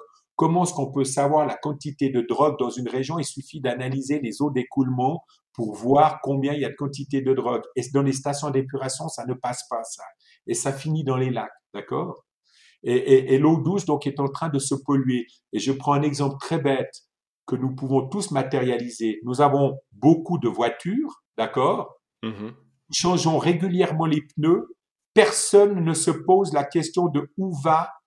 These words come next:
Speaker 1: l'usure des pneus.
Speaker 2: Oui, bah oui.
Speaker 1: Eh bien, on est en train de tapisser les fonds des océans ou d'envoyer cette usure dans des champs, dans des prés, d'accord ? On est en train d'asphyxier, une fois de plus,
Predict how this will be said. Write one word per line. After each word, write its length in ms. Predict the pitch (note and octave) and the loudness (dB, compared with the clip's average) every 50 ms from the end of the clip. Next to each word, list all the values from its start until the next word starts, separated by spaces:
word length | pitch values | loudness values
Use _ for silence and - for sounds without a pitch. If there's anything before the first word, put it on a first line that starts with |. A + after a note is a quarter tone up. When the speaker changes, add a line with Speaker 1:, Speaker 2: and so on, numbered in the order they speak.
| _ _ _ _ _ _ _ _ - | _ _ _ _ _ _ _ _ -14
Speaker 1:
l'usure 480 | - A#2 D3 D3+ C#3+ G3 A#3 G#3+ - - | -6 -4 -4 -2 -2 -2 0 0 0 0
des 140 | A2+ A2 | 0 -2
pneus. 400 | G#2+ - - A2 G2+ F#2+ F#2+ - - G#2+ | -4 -4 -6 -4 -4 -4 -4 -6 -12 -12
Speaker 2:
Oui, 180 | A2 A#2 A#2 | -10 -10 -10
bah 120 | G#2+ F2 F#2+ | -10 -12 -14
oui. 80 | G2+ G#2+ - _ _ _ _ _ _ _ _ _ _ - | -16 -18 -20 _ _ _ _ _ _ _ _ _ _ -10
Speaker 1:
Eh 80 | A#2 | -4
bien, 180 | A#2+ C#3+ E3 E3+ | 0 2 4 4
on 120 | F3 E3 | 4 2
est 40 | D#3+ | 0
en 80 | D#3 D3+ | -2 -4
train 200 | - - C#3+ C#3 | -2 -2 0 0
de 160 | C3+ - - | -2 -4 0
tapisser 600 | - D3+ C#3+ - - D#3 C#3 - - - D3+ C#3+ | 0 0 0 0 -4 -10 -8 -6 -4 -2 0 0
les 140 | C#3 A#2+ A2+ | 0 -2 -6
fonds 220 | - - C#3+ C3+ | -8 -6 -6 -4
des 220 | B2+ A#2+ A#2+ A2 A2+ | -4 -4 -4 -4 -4
océans 640 | A#2 G#2+ - - - B2+ A#2+ B2 A#2+ B2+ - - - _ _ _ _ _ _ _ | -4 -4 -4 -6 -4 -4 -4 -4 -4 -6 -8 -10 -12 _ _ _ _ _ _ _
ou 140 | - A#2 A2+ | -8 -8 -4
d'envoyer 540 | A2+ C3+ D3 D3+ C#3 C#3 D#3 D3+ D3+ D3+ C#3 | 0 2 2 2 2 0 0 0 0 -2 -2
cette 340 | C#3 - C#3 C3+ C3+ - C#3+ | -2 0 -2 -2 -4 -4 -8
usure 400 | C#3+ B2+ C3 C3 C#3 C3+ A#2 - | -8 -6 -4 -2 -2 -2 -2 -4
dans 160 | A#2 A#2 A#2 | -6 -8 -6
des 160 | A2+ A#2 A2+ | -6 -6 -6
champs, 320 | A2 - - C3+ D3 F3 | -6 -8 -6 -4 -4 -4
dans 160 | F3 D3 B2 A2 | -4 -4 -6 -4
des 200 | G#2+ A2 G#2+ G#2+ | -4 -4 -6 -6
prés, 520 | - - - - A2+ A2 G2+ - - _ _ _ _ _ | -8 -12 -6 -2 -2 0 0 -2 -6 _ _ _ _ _
d'accord ? 600 | - G#2 G#2+ G#2 - - B2+ D#3+ - - - _ _ - | -12 -12 -10 -6 -4 -2 -2 -2 -4 -8 -14 _ _ -10
On 140 | G#2 A2 A#2 | -6 -4 -4
est 20 | |
en 100 | B2 A#2+ | -4 -4
train 200 | A#2 - - D3+ | -6 -2 -2 -2
d'asphyxier, 1200 | C#3+ - - D3+ D3 D3+ - - - - D3 C3+ C3+ - - - - - B2 A#2+ A#2+ C3 - C3+ - _ _ _ _ _ _ - | -2 -2 -2 -2 -2 -2 -2 -8 -10 -10 -12 -10 -8 -8 -8 -8 -8 -6 -6 -4 -4 -6 -8 -10 -16 _ _ _ _ _ _ -8
une 100 | C3 B2+ | -8 -8
fois 220 | - - C3+ B2 | -6 -4 -2 -2
de 80 | A#2 - | -4 -4
plus, 500 | - - A2+ A#2+ C3+ C3+ C3+ - _ | -8 -8 -8 -6 -8 -10 -12 -18 _